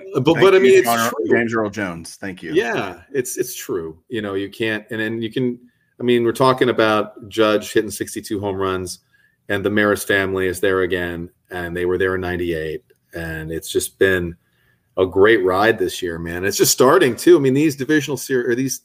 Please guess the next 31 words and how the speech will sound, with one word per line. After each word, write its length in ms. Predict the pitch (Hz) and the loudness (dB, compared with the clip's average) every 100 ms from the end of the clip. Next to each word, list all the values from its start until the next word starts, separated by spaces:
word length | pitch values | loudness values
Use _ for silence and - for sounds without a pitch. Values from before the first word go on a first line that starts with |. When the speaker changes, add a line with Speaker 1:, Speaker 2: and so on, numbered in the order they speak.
| - | 0
Speaker 1:
yeah, 180 | 147 | 2
divisional 300 | 107 123 127 | 2 -2 -4
series 240 | 117 139 117 | -4 -4 -4
are 20 | |
gonna 120 | 110 | -6
be 40 | 92 | -8
great. 540 | - 151 160 113 - _ _ _ _ | -6 -2 -2 -2 -6 _ _ _ _
Speaker 2:
Yeah. 140 | - 104 | -8 -8
Speaker 1:
It's 100 | 95 | -4
gonna 120 | 139 | -4
be 60 | 90 | -2
great. 340 | - 104 85 - _ _ _ _ - | -2 -4 -4 -12 _ _ _ _ -10
Speaker 2:
You 60 | |
know, 320 | 110 104 101 - _ _ _ _ _ - | -6 -4 -6 -10 _ _ _ _ _ -4
I 160 | 101 | -2
was 260 | 117 110 90 | 0 -2 -6
at, 500 | - 113 104 92 - _ _ _ _ - - - _ _ - - _ _ | -4 0 0 -4 -14 _ _ _ _ -20 -20 -20 _ _ -20 -20 _ _
uh, 120 | 107 - 98 | -12 -12 -10
on 200 | 101 92 _ - | -10 -10 _ -8
last 320 | 101 107 - | -4 -4 -4
Tuesday 460 | 147 123 101 85 95 | -4 -4 -4 -6 -6
when 400 | 92 87 87 - | -8 -10 -12 -16
Judge 600 | - 92 90 90 - - _ _ _ _ _ _ _ _ _ 90 | -8 -4 -4 -8 -16 -20 _ _ _ _ _ _ _ _ _ -14
was, 320 | 85 - - - | -14 -14 -18 -12
you 100 | 95 | -10
know, 120 | 78 | -10
it 180 | 78 _ | -12 _
hit, 260 | - 104 - | -16 -16 -14
sitting 240 | - 104 | -12 -10
on 120 | 107 101 | -10 -10
sixty-one. 720 | 107 - 120 101 92 87 87 | -12 -14 -12 -10 -8 -10 -14